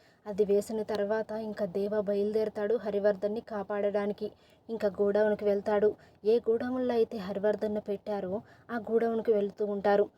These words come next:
వెళితే ఇంకా రౌడీ అప్పుడే ఇంకా గంట సమయం అయిపోయింది, ఎవరు వచ్చేలాగా లేరు కాబట్టి, "మేడం చెప్పిన విధంగా మనం చంపేద్దాము హరివర్ధన్ గారిని" అని చెప్పేసి అప్పుడే ఇంకా రాడ్డుతో పైకెత్తుతాడు రౌడీ. అలా రాడ్డు పైకెత్తగానే ఒక్కసారిగా దేవా అయితే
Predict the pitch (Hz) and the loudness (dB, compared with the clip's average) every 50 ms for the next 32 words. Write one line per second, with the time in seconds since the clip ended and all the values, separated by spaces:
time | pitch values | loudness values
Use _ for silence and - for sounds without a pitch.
0 | _ _ _ _ - 233 240 226 247 - - 208 220 233 220 208 214 202 190 196 | _ _ _ _ -4 -2 -2 -2 -2 -2 -2 -2 -2 -2 -2 -4 -4 -4 -2 0
1 | 196 202 208 233 233 208 196 190 - - 214 220 214 208 202 202 196 190 202 196 | 0 0 2 2 2 2 0 -2 -4 -4 -2 -2 -2 -2 -2 -4 -4 -4 -4 -4
2 | 196 185 220 208 - - 208 208 208 214 214 208 202 208 - 208 208 214 208 220 | -4 -2 -4 -4 -4 -4 -4 -2 -2 0 0 2 2 2 4 4 4 4 2 0
3 | 214 - _ _ _ _ _ 202 202 202 185 208 214 226 202 202 202 - - 226 | -2 -4 _ _ _ _ _ -4 -2 -2 0 0 0 0 0 0 -2 -2 -4 -4
4 | 214 220 214 214 214 214 214 208 208 214 214 - 226 214 196 208 208 208 208 196 | -2 -2 -2 -2 -2 -2 -2 -2 -4 -4 -6 -4 -2 0 2 0 0 0 -2 -6
5 | 214 226 208 190 185 196 214 214 208 - - 202 - 220 214 220 208 214 196 208 | -4 -4 -4 -4 -4 -4 -4 -4 -6 -6 -6 -6 -6 -6 -4 -2 -2 0 0 -2
6 | 208 202 208 214 220 214 220 214 208 - 214 196 202 196 226 214 196 196 214 208 | -2 -2 -4 -4 -4 -4 -4 -4 -4 -2 -2 -2 0 0 0 0 0 0 0 0
7 | 208 202 - - _ _ _ _ _ - 214 208 202 190 214 220 214 - 220 220 | 0 -2 -4 -6 _ _ _ _ _ -8 -4 -4 -2 0 -2 -2 -2 -2 -4 -2
8 | 208 220 208 208 208 220 214 - 214 214 208 - 226 208 - - 208 208 - 262 | 0 0 0 0 0 -2 -4 -4 -6 -8 -4 -2 -2 -2 0 0 -4 -4 -2 -2
9 | 240 247 - - 208 233 226 220 214 208 - 214 220 214 196 185 190 196 190 220 | -4 -4 -4 -6 -4 -4 -2 -2 -2 -4 -4 -2 -2 0 0 0 0 2 2 0
10 | 208 - 214 254 285 - - - _ _ - 240 220 220 220 233 220 214 - 208 | 0 0 -4 -4 -4 -8 -18 -20 _ _ -4 -2 -2 0 0 0 0 0 -2 -4
11 | - 214 196 202 240 220 190 190 185 202 196 208 202 - _ _ _ _ - 247 | -6 -4 -4 -4 -4 -2 0 0 2 2 0 0 0 -4 _ _ _ _ -12 -6
12 | 247 247 247 233 - 196 220 233 226 254 - - 202 208 214 - 226 208 - 233 | -4 -2 0 0 0 0 0 -2 -4 -6 -6 -6 -6 -4 -2 -2 -4 -4 -4 -4
13 | 214 226 202 196 208 233 220 202 196 - - 208 - - 202 190 190 202 202 196 | -2 -2 -2 -2 -2 -4 -4 -4 -4 -4 -6 -10 -8 -6 -4 -4 -2 -2 -2 0
14 | 214 214 190 202 196 202 196 208 208 208 196 196 196 - 226 - | -2 -2 -2 -2 -2 -2 -2 -2 -2 0 0 -2 -2 -2 -4 -4